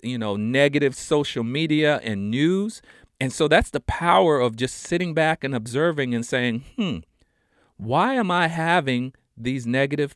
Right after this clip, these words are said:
thoughts right now? Well, is it because I didn't sleep well last night? Is it because of breakfast? Was it because I,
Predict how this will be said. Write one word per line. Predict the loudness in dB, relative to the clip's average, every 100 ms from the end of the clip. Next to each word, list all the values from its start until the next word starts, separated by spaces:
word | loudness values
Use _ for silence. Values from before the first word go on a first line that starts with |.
| 0
thoughts | 0 0 -2
right | -4 -4
now? | -4 -6 -8 -10 -16 _ _
Well, | -2 0
is | -2
it | -4
because | -8 -4 0 2 2 0
I | -2
didn't | -4 -6
sleep | -6 -2 -2 0
well | 2 2 2
last | 2 2 0
night? | -2 0 0 0
Is | -4
it |
because | -8 -8 -8
of | -8 0
breakfast? | 4 4 2 -2 -2
Was | -4 -4
it | -6
because | -6 -4 0
I, | -2